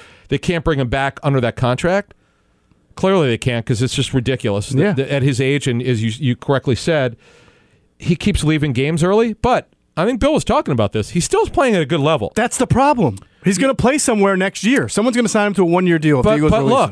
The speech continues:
Speaker 2: him.
Speaker 1: they're in a cap crunch. It, here's the way I weigh this. Who's his replacement if you let him walk?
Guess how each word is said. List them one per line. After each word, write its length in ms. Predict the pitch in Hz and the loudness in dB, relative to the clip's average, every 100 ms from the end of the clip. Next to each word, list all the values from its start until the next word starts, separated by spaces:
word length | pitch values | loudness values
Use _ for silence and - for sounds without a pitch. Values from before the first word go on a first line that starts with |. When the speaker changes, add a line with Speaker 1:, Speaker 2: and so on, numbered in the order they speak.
| 139 | -2
Speaker 2:
him. 40 | |
Speaker 1:
they're 160 | 143 185 | 0 0
in 60 | |
a 60 | 185 | 0
cap 320 | - 175 196 | -2 -2 -2
crunch. 520 | - 175 202 - - - _ _ _ _ _ 180 | 0 0 0 -4 -8 -16 _ _ _ _ _ -2
It, 180 | 180 | 0
here's 260 | 151 269 311 | 2 2 2
the 60 | 233 | 2
way 160 | 175 | 0
I 60 | 147 | 0
weigh 200 | 127 117 | 0 -2
this. 320 | 90 - - _ - _ _ _ - | -4 -10 -16 _ -20 _ _ _ 0
Who's 200 | 196 233 | 0 2
his 160 | 247 | 0
replacement 480 | 262 - 160 147 151 | -2 0 -2 0 -4
if 100 | 139 | -2
you 100 | 139 | 0
let 140 | 135 | 0
him 100 | 156 | 2
walk? 340 | 151 110 127 | 2 2 0